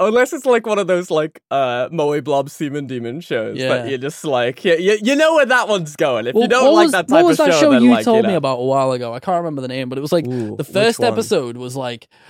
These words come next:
Speaker 2: these people who were fighting all this, fighting all that, and it was like super action-y. And then the second episode, you turned out that was all just this tiny little world inside of this weird monster world.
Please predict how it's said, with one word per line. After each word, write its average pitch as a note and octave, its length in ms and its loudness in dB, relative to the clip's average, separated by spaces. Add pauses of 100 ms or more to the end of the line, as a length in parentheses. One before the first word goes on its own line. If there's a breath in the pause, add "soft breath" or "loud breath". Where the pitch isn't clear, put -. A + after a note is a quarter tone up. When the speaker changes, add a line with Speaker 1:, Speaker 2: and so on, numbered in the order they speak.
(120 soft breath)
Speaker 2:
these E3+ 240 -6
people F3+ 380 -2
who D3 60 -2
were A2 100 -10
fighting D3+ 840 -6 (100)
all D#3 280 -4
this, D#3+ 200 -6
fighting E3 300 -4
all D3+ 160 0
that, D#3 160 2
and C#3 80 -8
it B2+ 40 -10
was B2+ 100 -14
like B2 120 -18
super F3+ 360 -8
action-y. D#3+ 340 -8
And C#3+ 140 -6
then F#3+ 100 -2
the F#3 80 -6
second F#3+ 320 -6
episode, F#3+ 460 -4
you C#3+ 60 -8
turned E3+ 260 -4
out D#3 160 0
that D#3+ 180 -2
was E3 160 -4
all E3 200 0
just D#3+ 220 -8
this D#3 200 -8
tiny D#3 500 -6
little D3 360 -2
world C#3+ 360 -2
inside D3+ 420 -6
of C3 80 -10
this C#3+ 160 -10
weird D3+ 380 -6
monster C#3 500 -6
world. D#3 340 -2